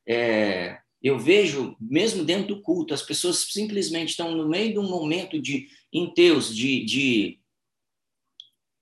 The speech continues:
de culto mesmo ao Senhor, e elas estão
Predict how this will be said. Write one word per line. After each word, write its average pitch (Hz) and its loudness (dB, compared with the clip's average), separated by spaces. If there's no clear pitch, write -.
de - 0
culto 247 2
mesmo 151 2
ao 160 -2
Senhor, 170 0
e 147 2
elas 147 2
estão 156 0